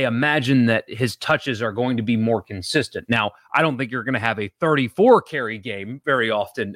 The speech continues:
this season. I do think they wanna protect him a little bit more if Ulysses Bentley is, is ready to go and, and spell him, but he will enter this season as the guy. But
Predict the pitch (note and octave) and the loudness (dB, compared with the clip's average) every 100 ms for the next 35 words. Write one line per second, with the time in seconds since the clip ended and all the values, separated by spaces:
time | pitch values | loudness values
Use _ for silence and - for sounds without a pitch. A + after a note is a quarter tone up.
0 | - A2+ - - G#2 F#2+ B2 A2 C3 B2 | -6 -4 -4 -4 -4 0 0 2 0 0
1 | A2+ A2 G#2+ - G#2+ - E3 - G2+ G2+ | 0 0 0 -2 -4 -2 -4 -4 -6 -2
2 | A#2 A2 G2+ - G#2+ G#2 - _ _ _ | 0 0 -2 -4 -4 -4 -6 _ _ _
3 | C#3 B2 A#2+ A#2+ - A2 A#2+ A#2 A2 G#2+ | -2 0 0 0 -2 -4 -2 -2 -2 -4
4 | F#2 A2 A2+ F#2+ A#2 A#2 A2 F#2+ A2+ A2 | -4 -6 -4 0 2 2 -2 -4 0 2
5 | A2 G2 A2 F#2+ - D#3+ E3+ C3 A#2 G#2 | 0 -4 -6 -6 2 2 4 0 -2 0
6 | A#2+ - _ _ _ - G#3+ A3 G#3 G#3+ | 0 -2 _ _ _ -2 4 4 4 0
7 | F#3 E3 C#3+ - C#3+ C3+ C3+ C#3 C3+ A2+ | 2 2 0 -2 0 0 0 0 0 -2
8 | F#2 C#3 F#2+ F2 G#2 | 0 0 2 -2 -2